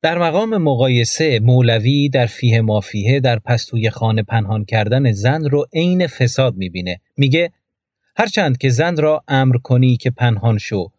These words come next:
او را دغدغه خود را نمودن بیشتر شود و خلق را از نهان شدن او رغبت به آن زن بیشتر گردد. پس تو نشسته‌ای و رغبت را از دو طرف زیادت می‌کنی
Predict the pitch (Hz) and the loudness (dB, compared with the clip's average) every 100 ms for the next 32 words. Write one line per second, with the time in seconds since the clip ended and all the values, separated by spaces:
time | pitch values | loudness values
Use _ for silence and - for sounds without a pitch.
0 | _ _ 147 151 151 139 127 113 107 101 | _ _ -2 0 0 0 0 0 -2 0
1 | 131 135 - 123 117 113 110 110 107 104 | 0 -2 -2 -2 0 2 0 0 0 0
2 | 131 123 117 98 - 123 120 - 92 87 | 0 2 0 -2 -4 -2 -2 -4 -6 -6
3 | - _ - _ 135 127 - 156 170 139 | -8 _ -20 _ -2 -2 -4 -2 -2 -2
4 | 127 120 113 117 113 123 101 113 110 123 | 0 0 0 -2 0 0 0 0 -2 -2
5 | 117 113 104 143 147 135 - - 120 123 | 0 0 0 0 -2 -4 -12 -6 0 2
6 | 117 127 147 123 - 123 110 117 110 110 | 2 0 0 -2 2 2 2 2 0 0
7 | 117 _ 113 - - 95 87 85 131 82 | -6 _ -6 -4 -4 -6 -8 -12 -10 -12
8 | - _ _ _ - 147 131 160 160 147 | -14 _ _ _ -4 -4 -2 -2 -2 -2
9 | _ _ 139 127 135 127 - 160 151 139 | _ _ -2 0 0 -2 -2 -2 0 0
10 | 127 127 110 127 175 - 156 127 127 113 | 2 2 2 -2 -2 -2 -2 2 0 0
11 | 131 - 143 143 123 117 120 110 107 127 | -2 0 0 -2 -4 0 2 2 0 -2
12 | - 95 98 98 | -4 -10 -4 -4